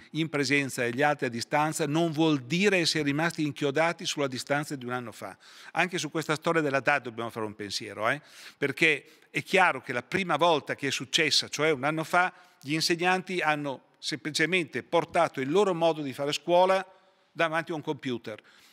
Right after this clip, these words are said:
Sono successe tante cose da allora. I nostri insegnanti hanno imparato a usare anche questi strumenti che i nostri ragazzi magari sapevano usare meglio, ma gli hanno insegnato il giudizio,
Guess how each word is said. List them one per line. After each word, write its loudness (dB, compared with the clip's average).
Sono 0
successe 0
tante -2
cose 2
da -4
allora. -6
I -10
nostri -2
insegnanti -2
hanno 0
imparato -2
a -4
usare 0
anche -6
questi -6
strumenti -4
che -4
i 0
nostri -2
ragazzi -2
magari 4
sapevano 0
usare 2
meglio, 0
ma 0
gli 0
hanno 0
insegnato 2
il -2
giudizio, -2